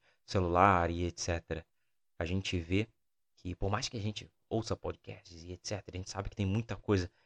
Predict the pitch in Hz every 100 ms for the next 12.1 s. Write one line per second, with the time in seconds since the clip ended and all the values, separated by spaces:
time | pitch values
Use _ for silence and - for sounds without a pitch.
0 | _ _ 92 101 110 - _ - 85 82
1 | 98 92 87 95 101 98 92 90 _ _
2 | 92 98 87 98 110 98 - 92 - _
3 | - 98 95 101 - 98 95 92 101 113
4 | 107 95 - - - - 98 98 - 95
5 | 92 95 98 - 98 98 90 95 107 101
6 | - _ _ _ - 104 98 - 92 95
7 | 98 101 101 95 95 92 95 101 95 98
8 | 98 113 117 _ _ 104 107 101 110 120
9 | - - 95 95 107 - 98 _ _ _
10 | _ _ 95 95 92 90 87 82 85 -
11 | 92 101 98 107 104 107 101 98 95 117
12 | 113